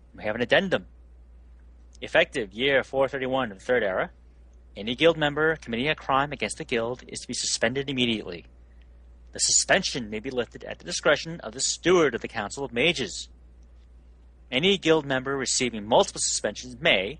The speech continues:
at the determination of the council, be summarily and permanently dismissed from the guild.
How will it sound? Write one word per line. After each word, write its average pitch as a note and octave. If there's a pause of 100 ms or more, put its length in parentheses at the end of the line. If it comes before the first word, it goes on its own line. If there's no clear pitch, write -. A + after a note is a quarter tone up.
(120)
at G#2
the -
determination D#3
of C#3+
the F3
council, C3+ (560)
be A2
summarily D#3+
and C#3+
permanently B2
dismissed -
from G#2+
the G#2
guild. G2